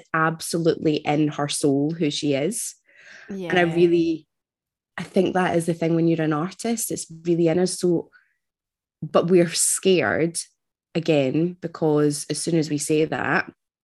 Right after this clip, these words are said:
Speaker 2: Mm.
Speaker 1: and somebody says, "Oh, what have you done?" Or,
Speaker 2: Mm-hmm.
Speaker 1: "What would I have seen you in?" Or, "What are you doing now?" And if you don't have something to hand,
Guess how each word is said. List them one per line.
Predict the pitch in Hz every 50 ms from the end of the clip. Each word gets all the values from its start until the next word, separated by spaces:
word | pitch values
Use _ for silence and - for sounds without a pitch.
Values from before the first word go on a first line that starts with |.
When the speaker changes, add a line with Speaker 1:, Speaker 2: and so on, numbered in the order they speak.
| _ _ _ _ _ _ _ _ _ -
Speaker 2:
Mm. | 214 208 202 190 190 190 190
Speaker 1:
and | 175 170
somebody | 180 165 160 160
says, | 151 - 160 151 160
"Oh, | 151
what | 151 156 147 -
have | - 151
you | 147 151 147
done?" | 151 170 160 - - 85 101 196 226 226 - _ _ _ _ _ - - - 220 208 175
Or, | 175 160
Speaker 2:
Mm-hmm. |
Speaker 1:
"What | - 170 175 160
would | 170 165 170
I |
have | 151 143
seen | - - 214 208 208
you | 196 185 170
in?" | 160 156 160
Or, | 147 147
"What | 156 156 123
are |
you | 156 147 151 160
doing | 151 156 156 147 160 160
now?" | 170 165 143 143
And | 151 170 185 - - - - - - -
if | 156 - -
you | 175
don't | 165 208 208 185 160
have | 151 175 175 160 160
something | - - 180 170 165 170 - 156 156 156 151
to | - - 147
hand, | - - - - 196 185 151 131 - 139 165 202 233 226